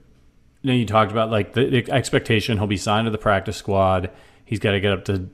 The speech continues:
speed on the playbook. Andy Reid's got a very complicated playbook, but it's receiver, right? You run routes. You know, there's, there's some packages they could put him in pretty easily and be like, "Yeah, run straight."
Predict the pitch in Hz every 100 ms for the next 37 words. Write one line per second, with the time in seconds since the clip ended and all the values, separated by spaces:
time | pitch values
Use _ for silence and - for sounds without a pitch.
0 | _ - - 107 101 92 85 - 151 139
1 | 127 123 120 131 107 104 101 104 98 101
2 | 92 107 95 - 98 92 - - 117 98
3 | 101 95 - 285 262 170 - - - _
4 | _ _ _ - 160 - 147 139 185 147
5 | 110 110 113 - 127 117 131 127 110 123
6 | 110 107 98 95 - - - - 254 117
7 | 98 95 95 104 - - 113 - 101 -
8 | - 131 120 98 101 101 101 - 117 101
9 | 98 90 101 98 107 98 95 92 90 95
10 | - 120 101 80 104 107 98 - 120 113
11 | 92